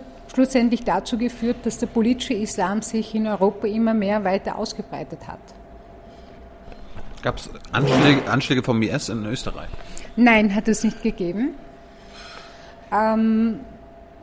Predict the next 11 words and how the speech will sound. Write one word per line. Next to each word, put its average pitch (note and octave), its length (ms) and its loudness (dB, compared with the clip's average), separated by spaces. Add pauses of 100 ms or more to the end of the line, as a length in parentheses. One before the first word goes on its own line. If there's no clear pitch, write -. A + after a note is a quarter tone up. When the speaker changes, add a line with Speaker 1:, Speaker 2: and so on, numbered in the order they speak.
(440)
Speaker 1:
äh, A3+ 180 4 (540)
es B3+ 240 2
war G#3 300 8
halt, A3+ 320 2
Österreich A3 420 4
war G3 220 6
für G3 400 0 (240)
Radikalislamisten G#3 1000 0
eher G#3 220 2
ein G3+ 160 0
Durchzugsland, B3+ 760 -4